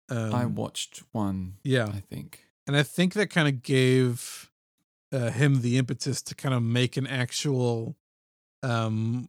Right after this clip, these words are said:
Speaker 1: live acoustic record in the kind of, that kind of setting. Um,
Speaker 2: Nice.
Speaker 1: so he put out both, uh, a full video, which is, like, an hour long, and a record, which is a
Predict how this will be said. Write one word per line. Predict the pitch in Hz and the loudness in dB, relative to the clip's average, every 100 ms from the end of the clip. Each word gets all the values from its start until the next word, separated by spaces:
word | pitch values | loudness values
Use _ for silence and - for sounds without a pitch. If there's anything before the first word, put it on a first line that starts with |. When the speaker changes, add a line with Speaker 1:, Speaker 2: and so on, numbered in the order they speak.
| - | -8
Speaker 1:
live | 139 123 123 123 | -4 0 2 0
acoustic | 120 - 135 151 123 - - | -2 -4 -4 -4 -10 -16 -16
record | 143 135 180 202 202 - - | -8 -6 -4 -4 -6 -12 -6
in | 139 | -2
the | 127 | -2
kind | - 143 | 0 -2
of, | 139 | -2
that | 147 131 | -6 -4
kind | 147 135 | -2 0
of | |
setting. | - 147 151 185 - _ _ _ _ | 0 -2 -2 -6 -12 _ _ _ _
Um, | 135 120 110 107 107 113 - | 0 2 2 0 -4 -8 -6
Speaker 2:
Nice. | 104 107 92 - - | -4 -4 -6 -12 -14
Speaker 1:
so | - 160 | -2 4
he | 143 | 4
put | 131 - 185 | 2 2 4
out | 147 123 123 | 4 2 2
both, | 175 185 - | 4 4 2
uh, | 139 127 123 | -2 -2 -2
a | 131 | -2
full | - 165 | 0 2
video, | 139 131 113 113 - - | 4 2 2 -2 -8 -8
which | 139 - | -8 -6
is, | 120 | -6
like, | 127 117 131 | -4 -4 -4
an | |
hour | 117 117 | -2 0
long, | 113 113 110 110 - - | 0 0 -2 -4 -8 -4
and | 127 131 131 - - | 0 2 2 -2 -8
a | |
record, | 127 123 120 127 110 127 _ _ _ - | -2 0 0 -4 -4 -8 _ _ _ -10
which | 135 | -6
is | 131 | 0
a | 135 | 0